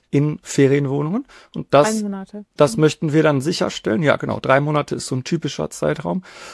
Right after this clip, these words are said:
Speaker 1: und wir kennen ein bisschen, ähm, die Situation der, der Ferienwohnungen, dadurch, dass Gastgeber uns so ein bisschen,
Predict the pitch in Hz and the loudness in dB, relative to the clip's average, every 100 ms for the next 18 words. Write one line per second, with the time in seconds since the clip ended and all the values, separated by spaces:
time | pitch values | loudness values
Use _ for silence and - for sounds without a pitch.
0 | - 156 170 170 143 170 170 - 180 190 | -2 2 4 2 2 4 4 2 2 2
1 | 185 190 - 156 170 - 180 170 170 - | 0 -2 -4 -2 -2 0 2 2 0 -2
2 | 147 160 160 170 _ _ _ _ _ _ | -4 -4 -6 -8 _ _ _ _ _ _
3 | 170 147 170 156 143 - 151 160 165 - | 2 4 4 4 4 2 -2 0 0 0
4 | - 143 135 - _ _ - 151 - 156 | 4 6 6 2 _ _ -2 0 2 0
5 | 151 123 117 120 123 202 277 - - - | 2 0 0 0 0 -2 -4 -8 -20 -4
6 | - 135 139 - 135 - 131 - 143 131 | 4 4 4 0 -2 0 0 0 -2 0
7 | 131 127 143 127 139 135 127 | -2 -4 -4 -4 -4 -4 -6